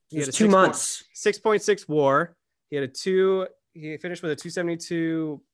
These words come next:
Speaker 1: uh, batting average. It looks like, yeah, hundred seventeen runs scored, one forty-four weighted run, weighted run created. I'll take that.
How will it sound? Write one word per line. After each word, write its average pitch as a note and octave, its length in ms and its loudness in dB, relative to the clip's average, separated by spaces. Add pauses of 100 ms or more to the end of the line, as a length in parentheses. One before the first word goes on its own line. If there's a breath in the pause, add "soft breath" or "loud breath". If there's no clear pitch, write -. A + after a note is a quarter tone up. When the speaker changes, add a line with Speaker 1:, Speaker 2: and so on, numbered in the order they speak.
(420)
Speaker 1:
uh, C3 200 -6
batting C#3 320 -4
average. B2 220 -8
It C3 40 -10
looks B2+ 180 -12
like, C3+ 200 -6 (260)
yeah, B2+ 280 -4
hundred E3 280 -6
seventeen E3+ 420 -4
runs D3+ 240 -2
scored, C#3+ 560 0 (240 soft breath)
one D3+ 200 -2
forty-four D#3 440 0
weighted C#3 320 -2
run, C3+ 380 -2 (140)
weighted C#3+ 340 -2
run C#3 200 0
created. C3 540 -2 (720)
I'll B2 160 -2
take D#3 260 -2
that. C#3 340 2